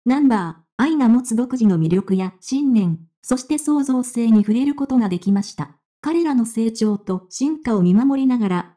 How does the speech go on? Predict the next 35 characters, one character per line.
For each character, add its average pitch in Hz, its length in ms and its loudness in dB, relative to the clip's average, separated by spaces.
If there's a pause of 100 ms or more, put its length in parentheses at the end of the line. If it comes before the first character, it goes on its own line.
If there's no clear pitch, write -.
ま 220 120 0
す 240 160 -4
ま 294 140 -2
す 214 180 0
多 233 140 0
く 190 140 -2
の 170 260 -6
素 220 160 -4
晴 277 100 -4
ら 320 120 -2
し 330 200 -4
い 262 100 -2
エ 277 60 -4
ピ 277 100 -20
ソ 240 200 -4
ー 214 40 0
ド 190 120 0
が 170 100 0
生 170 80 2
ま 220 100 0
れ 262 120 -4
る 254 100 -2
こ 240 120 -6
と 226 140 -2
を 196 60 0
期 - 160 -10
待 208 160 -4
し - 80 -14
て 202 100 -6
い 190 120 -2
ま 185 100 -6
す。 - 300 -16 (280)
最 311 280 -4
後 226 100 0
に、 175 240 -2